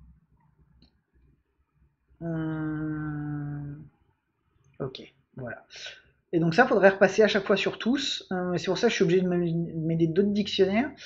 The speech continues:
Euh, à chaque fois, en fait. Les uns après les autres. Mais là, voilà, ça, j'en avais quatre-vingt-quatorze. Si je mets à jour ma requête, je la relance. Il faut que j'attende un peu, peut-être.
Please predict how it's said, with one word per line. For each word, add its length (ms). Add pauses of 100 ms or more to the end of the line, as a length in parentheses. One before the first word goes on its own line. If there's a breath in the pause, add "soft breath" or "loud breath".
(840 loud breath)
Euh, 840 (2500)
à 80
chaque 200
fois, 320
en 60
fait. 300 (220)
Les 160
uns 60
après 180
les 140
autres. 160
Mais 80
là, 80
voilà, 240
ça, 160
j'en 140
avais 140
quatre-vingt-quatorze. 840 (400 loud breath)
Si 200
je 100
mets 160
à 80
jour 200
ma 100
requête, 360
je 60
la 100
relance. 460
Il 400
faut 100
que 60
j'attende 240
un 100
peu, 160
peut-être. 380